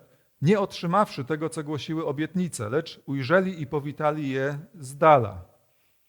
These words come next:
Tak jak Abraham nie otrzymał ani jednego kawałka, skrawka ziemi obiecanej, ale wiedział, że to się stanie. „Wyznali też, że są gośćmi i pielgrzymami na ziemi”. Bo ci, którzy tak mówią, okazują, że ojczyzny szukają.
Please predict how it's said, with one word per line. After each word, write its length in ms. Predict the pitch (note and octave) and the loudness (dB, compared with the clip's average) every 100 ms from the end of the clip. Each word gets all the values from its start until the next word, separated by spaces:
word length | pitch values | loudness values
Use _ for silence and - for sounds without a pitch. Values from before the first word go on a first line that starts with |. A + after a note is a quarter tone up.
| _ _ _ | _ _ _
Tak 120 | A#2 | -6
jak 160 | C3+ C3 | -6 -4
Abraham 540 | C#3 D#3+ D3+ - G#2 | -2 4 4 2 -8
nie 120 | B2 | -8
otrzymał 440 | C3+ - E3 C#3+ C#3 | -10 -8 -2 -2 -4
ani 260 | D3+ E3+ D#3+ | -8 -6 -6
jednego 680 | D#3+ D3+ D3+ D3+ - C3+ C#3 | -6 -6 -8 -10 -8 -6 -4
kawałka, 440 | C#3+ C#3 D3 C3+ | -2 -2 -2 -4
skrawka 440 | - C#3 C3+ C#3 | -8 -6 -6 -6
ziemi 220 | B2+ C3 C3 | -6 -6 -8
obiecanej, 580 | B2 B2 C3 C3+ D3+ D3+ _ _ _ | -10 -6 -4 -4 -8 -10 _ _ _
ale 180 | C3 C3 | -8 -4
wiedział, 260 | D3+ B2 | -4 -4
że 80 | A#2 | -6
to 80 | B2 | -10
się 140 | C3+ | -14
stanie. 380 | B2+ C#3+ A2+ A#2 G2+ _ _ _ _ - _ - | -12 -6 -6 -6 -16 _ _ _ _ -20 _ -2
„Wyznali 460 | C3 C3 A3 A3+ | -2 2 2 2
też, 180 | G3+ F#3 | -2 -4
że 120 | F3+ | -4
są 280 | - F#3 E3+ | -4 -4 -2
gośćmi 760 | D3+ F#3+ - - B2 D3+ E3 C#3+ | 0 0 0 -2 -2 -2 -6 -8
i 40 | |
pielgrzymami 760 | E3 E3 C#3+ C3+ D#3 E3 E3 D#3 | -4 -4 -4 -4 2 2 2 -2
na 140 | D#3 | -4
ziemi”. 480 | C3+ C#3+ A2+ G#2 G2 - _ _ _ _ _ _ _ _ _ _ _ | 0 2 2 -2 -8 -18 _ _ _ _ _ _ _ _ _ _ _
Bo 100 | A#2+ | -2
ci, 140 | A#2+ G3+ | -2 -2
którzy 260 | - E3+ | -2 -4
tak 200 | E3 C#3 | 0 -2
mówią, 340 | D#3+ F3+ E3+ D#3 | 0 -2 -2 -4
okazują, 540 | C3+ C3+ C#3 E3+ D#3+ | -4 -4 -2 -4 -2
że 160 | C3+ C#3+ | -4 -4
ojczyzny 520 | C#3 C#3 F3 C#3+ B2 | -4 -2 -2 0 -2
szukają. 540 | B2 A2+ A2 G2+ G#2 | -4 -8 -8 -8 -12